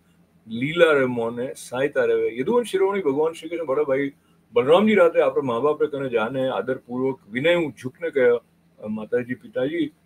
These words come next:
और, अ, यूं कह दो, कोने भाई मम्मी पापा या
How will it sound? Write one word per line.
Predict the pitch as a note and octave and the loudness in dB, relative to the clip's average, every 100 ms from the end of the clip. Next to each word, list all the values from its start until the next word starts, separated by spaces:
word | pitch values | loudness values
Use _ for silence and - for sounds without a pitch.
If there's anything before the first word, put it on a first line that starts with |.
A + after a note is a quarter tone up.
| _ - | _ -8
और, | A#2 G#2+ G#2+ - | -4 -2 -4 -6
अ, | - - - _ _ _ _ - _ | -10 -10 -20 _ _ _ _ -20 _
यूं | B2+ | -10
कह | A2+ A2+ | -4 0
दो, | A#2 | 0
कोने | A2+ A2+ A2 | 0 -2 -2
भाई | G#2+ | -4
मम्मी | A2+ A2 B2+ | -6 -6 -6
पापा | B2 A2+ A2 A2 | -2 -2 0 -2
या | A2 G#2+ A2+ | 0 -2 -4